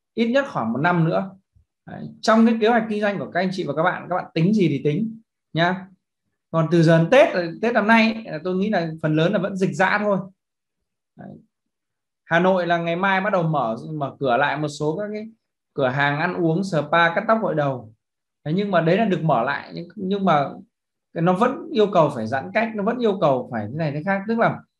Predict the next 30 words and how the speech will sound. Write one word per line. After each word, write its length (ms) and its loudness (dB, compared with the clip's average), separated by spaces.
cái 160 -2
tình, 420 0
cái, 160 -6
cái 100 -8
điều 260 0
kiện 220 -2
chống 220 -2
dịch 200 0
nó 80 -6
rất 120 -2
là 60 -2
ngặt 160 -2
nghèo. 400 -4
Nói 200 4
chung 140 -2
là 100 2
doanh 200 2
thu 160 -2
suy 120 -2
giảm 220 0
đáng 200 -2
kể, 200 2
rất 240 2
đáng 200 2
kể 240 -2
nhá. 280 -4
Và 120 2
dịch 420 0
vẫn 340 -8
rất 120 0